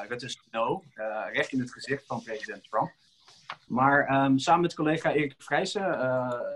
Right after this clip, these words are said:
Elsevierman in Den Haag, eh, hebben we proberen te ontrafelen wat er achter de schermen, eh, werd verteld, waar er werd over,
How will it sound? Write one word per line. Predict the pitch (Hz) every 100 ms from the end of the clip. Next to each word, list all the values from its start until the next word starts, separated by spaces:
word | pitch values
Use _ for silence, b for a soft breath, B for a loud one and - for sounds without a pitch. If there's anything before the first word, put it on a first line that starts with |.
| -
Elsevierman | 127 139 135 131 131 131
in | 117
Den | 117 120
Haag, | 117 160 - -
eh, | 127
hebben | 120 127
we | 156
proberen | - 147 151
te | 143
ontrafelen | 139 131 135 156 143 127
wat | 139 143
er | 135
achter | - 180 175
de |
schermen, | 170 - 208 156 120 117
eh, | 113 113 104
werd | 120 123
verteld, | 123 123 104 104
waar | 123 139
er | 131 131
werd | 131 117
over, | 127 127 120